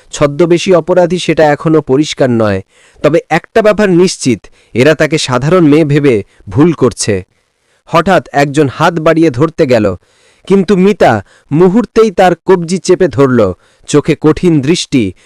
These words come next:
কণ্ঠে বজ্রধ্বনি, "তুমি ভুল করছ।" ঠিক তখনই রাস্তার দূরে একটা কালো সেডান গাড়ি আস্তে আস্তে থামল। গাড়ির ভেতর থেকে ভেসে এলো গম্ভীর কণ্ঠ,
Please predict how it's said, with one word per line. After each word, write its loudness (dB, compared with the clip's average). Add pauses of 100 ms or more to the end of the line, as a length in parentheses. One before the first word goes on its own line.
(140)
কণ্ঠে 2
বজ্রধ্বনি, 0 (420)
"তুমি 4
ভুল 2
করছ।" -2 (760)
ঠিক -2 (100)
তখনই 0 (280)
রাস্তার 0
দূরে 4
একটা -2
কালো 2
সেডান 0
গাড়ি 0
আস্তে -2
আস্তে -4
থামল। -2 (600)
গাড়ির 2
ভেতর 0 (100)
থেকে -4
ভেসে -2
এলো 4
গম্ভীর 0
কণ্ঠ, 0